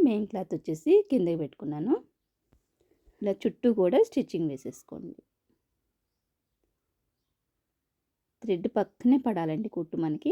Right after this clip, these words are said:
అప్పుడే లూజ్ లేకుండా ఉంటుంది. ఇక్కడ చిన్న చిన్న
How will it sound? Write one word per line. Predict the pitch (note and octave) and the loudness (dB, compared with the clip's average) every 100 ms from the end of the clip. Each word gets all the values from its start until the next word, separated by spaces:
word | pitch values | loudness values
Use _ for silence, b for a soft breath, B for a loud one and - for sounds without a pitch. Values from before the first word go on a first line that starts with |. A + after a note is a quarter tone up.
| A4+ | 0
అప్పుడే | A#3+ - C4 | -2 0 2
లూజ్ | A#3 F3+ G3+ | 2 0 -2
లేకుండా | E3+ D#3 D3 D#3 | -4 -4 -6 -6
ఉంటుంది. | C#3 - D#3+ C4+ A#4 _ _ _ _ _ _ - | -8 -8 -4 -4 -6 _ _ _ _ _ _ -12
ఇక్కడ | A3+ A3 C4 C4+ | -4 0 0 0
చిన్న | G3 E3+ | -4 -4
చిన్న | A3 F#3+ | -4 -4